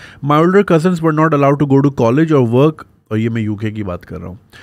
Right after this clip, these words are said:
But the time, by the time I grew up, he was okay with me going to college and then university. I had a part-time job during my education he had no issues with, and we were also allowed a limited amount of freedom for socializing. However, it was made very clear that we were not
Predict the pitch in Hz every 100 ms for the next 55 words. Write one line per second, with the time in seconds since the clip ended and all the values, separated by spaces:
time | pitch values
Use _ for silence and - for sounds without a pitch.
0 | - - - - 120 127 139 123 - 135
1 | 156 160 139 135 151 151 151 156 151 123
2 | 135 147 170 - - _ _ _ _ _
3 | _ _ - 147 147 151 143 127 143 147
4 | 139 139 143 127 127 131 117 113 131 127
5 | 123 127 113 107 104 101 - 104 - 117
6 | 131 135 131 127 - 147 139 135 131 123
7 | 120 127 117 110 117 139 143 127 120 117
8 | 170 185 - 190 160 190 208 - - -
9 | - - 147 147 151 165 165 - 139 139
10 | 180 127 123 131 131 120 123 143 135 117
11 | 113 123 139 - - 120 120 143 - -
12 | 110 - 104 90 92 95 - - 151 180
13 | 202 160 151 151 135 147 156 147 160 156
14 | 151 147 143 131 139 143 135 147